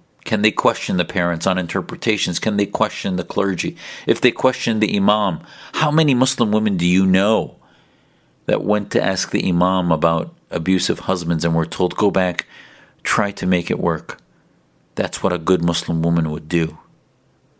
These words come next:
It happens all too frequently. And nobody talks about it. Nobody questions it. And then they wonder why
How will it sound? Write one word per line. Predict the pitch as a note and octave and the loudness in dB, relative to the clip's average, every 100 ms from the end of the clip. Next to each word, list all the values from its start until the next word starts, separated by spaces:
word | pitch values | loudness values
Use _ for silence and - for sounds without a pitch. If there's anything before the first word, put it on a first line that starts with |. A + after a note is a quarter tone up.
| _ _ | _ _
It | F#2 D#2 | -10 -4
happens | F#2 - E2+ | -4 -4 0
all | E2 E2 | 0 0
too | E2+ | -4
frequently. | - F#2 - F2 - D#2 _ _ _ _ _ _ _ _ _ _ _ _ | 0 -2 0 -8 -8 -18 _ _ _ _ _ _ _ _ _ _ _ _
And | - E2+ | -6 0
nobody | F#2 F2+ F2+ | 0 0 0
talks | - F2 - | 0 -2 0
about | - - - | -2 -4 -6
it. | - - _ - | -12 -14 _ -4
Nobody | G2 F#2+ G2 | -2 0 0
questions | - F#2+ - - D#2+ | 0 0 0 -4 -2
it. | E2+ | 0
And | E2+ | 2
then | F2+ | 2
they | F2 | 0
wonder | E2+ F2+ F2 F2 | 2 0 2 2
why | E2 F2+ F2+ E2+ | 2 2 2 0